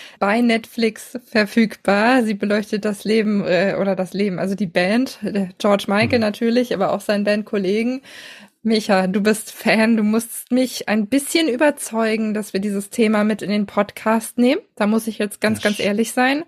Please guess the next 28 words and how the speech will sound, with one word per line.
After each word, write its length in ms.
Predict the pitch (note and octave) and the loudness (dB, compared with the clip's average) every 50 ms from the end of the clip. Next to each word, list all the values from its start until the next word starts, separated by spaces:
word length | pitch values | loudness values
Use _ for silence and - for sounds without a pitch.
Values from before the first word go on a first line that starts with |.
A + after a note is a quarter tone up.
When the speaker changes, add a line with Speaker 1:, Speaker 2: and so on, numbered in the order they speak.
| - - | -8 -10
Speaker 2:
das 120 | A2 G2 | -8 -8
stimmt, 360 | - - - F3 G#3 - - - | -4 -2 -2 -2 -2 -4 -6 -8
das 100 | F#3+ G#3 | -4 0
Speaker 1:
War 100 | A3 A3 | 2 4
Speaker 2:
stimmt. 120 | A3 A3+ | 4 4
Speaker 1:
jetzt 480 | A3+ - - - - - - - _ - | 2 2 -2 -8 -10 -12 -14 -16 _ 0
nicht 220 | A3+ A#3 A#3 - | 0 0 0 2
so, 100 | - A#3+ | 2 2
dass 160 | A3+ A3+ A3 | 2 2 0
ich 100 | - - | -4 -4
gesagt 320 | - B3 G#3+ A3+ G#3+ - - | -2 0 0 0 -2 -2 -4
habe, 160 | A3 G#3+ - _ | -4 -4 -2 _
unbedingt, 640 | - B3 C4 B3 A#3 G3+ - A3 A#3 C#4+ F4+ G#4 - | 2 4 4 4 4 2 2 0 2 2 0 -2 -4
das 160 | A#3+ - - | -6 -4 -2
muss 320 | G#3+ A3 B3 C#4 - - | 0 0 0 -2 -4 -6
sein, 240 | - C4+ C#4+ E4+ F#4+ | -4 -4 -4 -2 -2
weil 140 | D4 A#3+ A3+ | -2 -2 -2
das 120 | A3 A3 | -2 -4
Erste, 320 | - - - A3 - - A#3+ | -2 -2 -2 -2 0 0 0
was 140 | A#3 A3+ - | 0 0 -2
ich 220 | G#3+ - - - _ _ _ _ _ | -4 -6 -8 -16 _ _ _ _ _
erwähnt 340 | - G#3 G3+ G#3 G3+ G#3 G#3 | 0 2 2 2 2 2 0
habe, 280 | G#3+ G#3 G#3+ A#3 A3+ G#3 | 0 0 0 0 0 0
war 100 | G#3 G3+ | 0 -2
tatsächlich 480 | - G3 - - F3+ F3+ - G#3 A3+ | -2 -6 -8 -8 -10 -8 -10 -8 -4
Last 300 | A#3+ A#3 B3+ C4+ - - | -2 -2 -2 -2 -4 -6
Christmas. 520 | - - A#3+ A#3 - F#3+ F3+ E3+ G3+ - - - - - - - | -2 -2 -2 -2 -2 -4 -4 -4 -6 -8 -16 -20 -20 -20 -6 -4
Speaker 2:
Ja. 220 | F3+ C3+ G2+ G2 | -2 -2 -2 -4